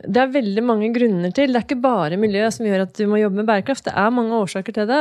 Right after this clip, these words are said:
Det kan være lovreguleringer, det kan være forventninger i kundene dine, fra kundene dine. Og det samme med digitalisering. Det er effektiviseringsbehov, det er nye løsninger. Så det er liksom veldig mange ting som gjør at det pusher seg frem nye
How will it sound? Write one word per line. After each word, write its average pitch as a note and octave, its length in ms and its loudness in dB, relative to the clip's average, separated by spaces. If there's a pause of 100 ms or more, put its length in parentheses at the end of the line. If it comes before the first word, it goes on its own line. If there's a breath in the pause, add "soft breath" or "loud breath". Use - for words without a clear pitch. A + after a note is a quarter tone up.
(120)
Det A3 140 0
kan G#3+ 120 -2
være A3 140 2
lovreguleringer, F#3 880 2
det G3+ 80 -2
kan G3+ 100 0
være F#3 140 -4
forventninger G3 500 -2
i G3 240 -4
kundene F3 480 -4
dine, F3+ 300 -2 (260 soft breath)
fra A#3 160 0
kundene F3 380 -2
dine. A3+ 180 -2 (400 loud breath)
Og A3+ 80 -4
det B3 140 2
samme G#3+ 180 0
med G3+ 80 0
digitalisering. A3+ 720 -2
Det G#3+ 120 2
er F#3+ 160 -2 (100)
effektiviseringsbehov, C#4 1300 0
det G3+ 80 4
er G3 80 0
nye B3 320 0
løsninger. A#3 480 -2
Så - 80 -6
det C4+ 80 2
er B3+ 60 -8
liksom B3+ 180 -10
veldig A#3+ 240 -2
mange A#3 160 -4
ting C#4 160 -6
som A#3+ 240 -4 (720 loud breath)
gjør A3+ 340 4
at - 220 -6
det A3+ 160 4 (500)
pusher B3+ 300 -2
seg A3 120 2
frem G#3 280 2 (180)
nye F#3 320 4